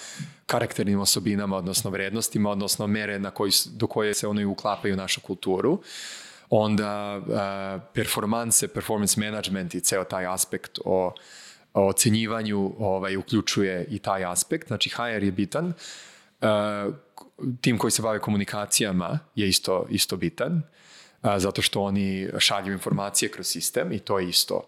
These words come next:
jako, jako, jako bitan aspekt. Am, onda imamo, e, tim koji se bavi razvojem ljudi, e, leadership development, learning and development, znači, e, to je, tu je, tu je taj aspekt, e,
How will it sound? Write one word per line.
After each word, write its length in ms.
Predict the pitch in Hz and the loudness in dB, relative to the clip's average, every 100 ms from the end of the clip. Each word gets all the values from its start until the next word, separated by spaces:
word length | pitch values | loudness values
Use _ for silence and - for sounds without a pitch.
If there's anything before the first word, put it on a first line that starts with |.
| _ | _
jako, 380 | 101 87 - 92 - | -6 -6 -4 -6 -6
jako, 360 | - 92 87 - | -6 -4 -4 -8
jako 300 | - 95 - | -4 -4 -4
bitan 320 | 92 95 92 90 | -8 -6 -4 -4
aspekt. 520 | 85 - 160 - - - - - - - - - - | -4 -2 -4 -4 -14 -16 -12 -12 -12 -14 -18 -14 -2
Am, 600 | 113 113 113 113 120 123 | 0 0 2 4 4 4
onda 240 | 120 117 117 | 0 -2 -2
imamo, 580 | 120 120 120 120 117 - | -2 -2 -2 -2 -4 -4
e, 240 | - 110 107 | -2 -2 0
tim 200 | - 113 | 2 2
koji 160 | 101 110 | 4 4
se 160 | - | 2
bavi 380 | 101 107 104 101 | 2 -2 0 -2
razvojem 760 | 104 104 110 110 92 85 85 101 _ 113 | -2 -2 0 0 0 2 0 -2 _ 0
ljudi, 420 | 98 90 107 127 160 _ _ _ _ _ - | 4 4 4 2 0 _ _ _ _ _ -2
e, 60 | |
leadership 600 | 104 95 95 101 101 - | 0 0 0 0 2 2
development, 880 | 92 98 101 101 98 104 98 95 90 | 0 -2 0 -2 -2 -2 -2 -4 0
learning 360 | 107 104 107 101 | 0 2 0 -2
and 100 | 98 | 0
development, 680 | 95 98 95 98 95 90 85 | -2 -2 -2 -2 -2 -2 -4
znači, 600 | 117 98 90 - 95 90 - - - - _ | -2 -4 0 2 2 0 -6 -20 -20 -20 _
e, 40 | - 95 92 92 92 - | 0 0 0 -2 -4 -2
to 160 | 104 | -2
je, 60 | 101 | -2
tu 200 | - 104 | 0 0
je, 120 | 101 | 0
tu 320 | 87 - 110 | -6 -6 0
je 100 | 104 | 0
taj 200 | - 104 | 0 0
aspekt, 600 | 104 98 - 98 - | 0 -2 -2 -4 -8
e, 0 | - | -14